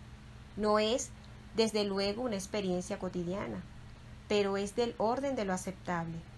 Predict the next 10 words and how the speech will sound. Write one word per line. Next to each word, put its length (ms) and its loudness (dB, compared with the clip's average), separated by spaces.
Lo 220 4
que 120 0
sucedió 480 0
después 440 -2
es 140 -6
más 160 0
sorprendente. 680 -4
Dice 520 -2
el 140 -2
doctor: 460 -6